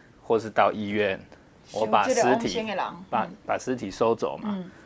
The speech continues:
Speaker 1: 那我就要用丝带把你这个
Speaker 2: 带好。
Speaker 1: 带好，两层丝带，因为你是确诊者，所以是要，
Speaker 2: 嗯。
Speaker 1: 一般人只要一层。
Speaker 2: 哦，你较近的人就要用两袋，两个这个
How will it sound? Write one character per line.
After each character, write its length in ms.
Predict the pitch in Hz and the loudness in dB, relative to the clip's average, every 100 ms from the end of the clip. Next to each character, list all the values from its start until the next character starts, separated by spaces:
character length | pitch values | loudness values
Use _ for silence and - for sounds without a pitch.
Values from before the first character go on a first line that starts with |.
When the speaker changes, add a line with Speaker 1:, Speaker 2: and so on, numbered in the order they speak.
| - - 147 | -20 -6 4
Speaker 1:
那 120 | 147 | 6
我 120 | 104 | 6
就 120 | 120 | 6
要 160 | 127 123 | 8 8
用 120 | 127 | 6
丝 280 | 123 - 113 | 0 -6 0
带 200 | 120 101 | 2 2
把 140 | 92 | -2
你 180 | 92 92 - - - - - | -6 -12 -16 -20 -20 -12 -2
这 140 | 220 | 0
个 40 | |
Speaker 2:
带 120 | 196 202 | 2 0
好。 240 | 190 180 | -2 2
Speaker 1:
带 180 | 143 110 104 | 4 6 4
好， 200 | 101 117 | 4 2
两 260 | 92 98 95 | 2 0 0
层 260 | 107 104 110 | -2 -2 -2
丝 180 | 123 | -4
带， 200 | 120 113 | 4 4
因 100 | 123 | 6
为 80 | 143 | 0
你 140 | 107 95 | -2 -4
是 200 | 127 113 | -4 -4
确 200 | - 127 | 2 4
诊 240 | 107 95 | 4 -2
者， 160 | 98 - - | -4 -8 -4
所 180 | - | 2
以 120 | 120 107 | 2 2
是 160 | 127 | 2
要， 80 | 120 | 2
Speaker 2:
嗯。 40 | - - | 0 -2
Speaker 1:
一 80 | 170 | 6
般 240 | 165 170 | 8 8
人 180 | 131 104 | 4 0
只 120 | 98 | 2
要 120 | 107 | 2
一 80 | 131 | 2
层。 240 | - 90 - - - | -2 -4 -6 -14 -8
Speaker 2:
哦， 260 | - 208 190 - | 0 2 2 -2
你 140 | 311 | -4
较 180 | 302 349 | 0 0
近 220 | 349 370 | 2 0
的 120 | 302 220 | 4 6
人 200 | 220 226 | 6 8
就 60 | |
要 80 | 262 | 8
用 240 | 285 220 | 6 2
两 360 | 226 220 214 214 - | -2 -2 -4 -6 2
袋， 240 | 233 233 - | 2 2 0
两 160 | 254 240 | 0 4
个 240 | 226 226 - | 4 2 -2
这 120 | 311 | -2
个 160 | 254 | 2